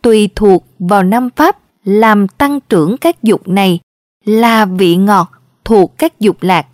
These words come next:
giác quan. Tám, hai y nhỏ. Và này các tỷ kheo, thế nào là sự nguy hại thuộc các dục lạc giác quan? Ở đây, này các tỷ kheo,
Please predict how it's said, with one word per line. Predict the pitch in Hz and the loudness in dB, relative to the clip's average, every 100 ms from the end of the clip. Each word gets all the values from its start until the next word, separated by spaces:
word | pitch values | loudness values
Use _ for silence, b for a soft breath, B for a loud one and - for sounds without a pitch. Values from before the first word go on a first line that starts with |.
| _ | _
giác | 233 277 - | -4 -4 -2
quan. | 226 214 196 _ _ _ _ _ _ _ _ _ _ _ _ _ - | -2 -2 -6 _ _ _ _ _ _ _ _ _ _ _ _ _ -4
Tám, | 220 233 370 _ _ _ _ _ | -2 -2 -4 _ _ _ _ _
hai | - 254 247 - | -4 -2 -2 -4
y | 247 233 | -2 0
nhỏ. | 214 131 160 277 _ _ _ _ _ _ _ | 0 0 -4 -8 _ _ _ _ _ _ _
Và | 180 226 | -4 0
này | 208 208 202 196 - | 2 2 2 0 -2
các | 330 370 - | -4 -4 -2
tỷ | 165 | -2
kheo, | 214 - 240 226 - _ _ _ _ | -2 -2 2 2 0 _ _ _ _
thế | - 359 | 0 2
nào | 339 233 | 2 2
là | 208 202 | 2 0
sự | - 226 185 | -2 -2 2
nguy | 185 226 277 269 | 2 4 2 0
hại | 233 175 151 180 - | -2 -2 -2 -2 -6
thuộc | 208 208 151 | -2 0 -2
các | - 339 | -4 -4
dục | 226 180 196 | -2 -2 0
lạc | 185 143 - | -2 -2 -6
giác | 220 285 - | -4 -4 -2
quan? | 214 208 196 _ _ _ _ _ - | 0 0 -4 _ _ _ _ _ -6
Ở | 202 | -4
đây, | 214 226 208 _ _ _ _ _ - | -2 -2 -4 _ _ _ _ _ -6
này | 202 208 196 - | -2 -2 -2 -4
các | 339 - | -6 -2
tỷ | 185 214 | -2 -2
kheo, | - 247 240 | 0 0 0